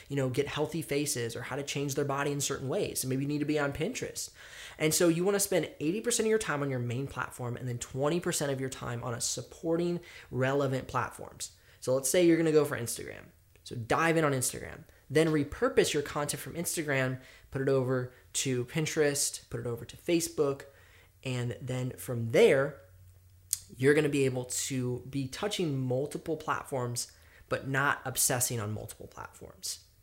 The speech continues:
At that point, you wanna start building out your website because you wanna capture leads. So if somebody finds your work on Instagram, Facebook,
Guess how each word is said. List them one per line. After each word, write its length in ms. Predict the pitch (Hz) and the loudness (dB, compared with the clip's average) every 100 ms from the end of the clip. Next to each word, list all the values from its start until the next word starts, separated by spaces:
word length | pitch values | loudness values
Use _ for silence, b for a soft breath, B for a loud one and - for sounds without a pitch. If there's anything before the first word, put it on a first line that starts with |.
| B B 139 | B B -4
At 140 | 135 | 4
that 200 | 170 208 | 4 4
point, 160 | 185 147 | -2 0
you 80 | |
wanna 240 | 143 165 131 | 0 0 -2
start 280 | - 151 123 | -2 -2 -2
building 300 | 131 139 151 | -4 -2 -2
out 100 | - | -2
your 100 | 147 | 0
website 460 | 147 143 - - - - B | 2 2 0 -2 -12 -18 B
because 180 | - 139 | -4 0
you 60 | 175 | 2
wanna 120 | 196 | 0
capture 560 | 196 - 175 175 - 156 | -2 -4 -2 0 0 0
leads. 320 | 170 160 - | 0 -2 -4
So 80 | - | -4
if 60 | |
somebody 220 | - 170 180 | -2 -2 -2
finds 340 | - 139 165 | -2 0 0
your 100 | 147 | 0
work 220 | 147 165 | 0 0
on 80 | 131 | -2
Instagram, 640 | 147 - 156 143 165 202 - B B B _ | -2 -2 0 0 0 -2 -6 B B B _
Facebook, 500 | - 147 147 156 156 | -4 -2 0 2 2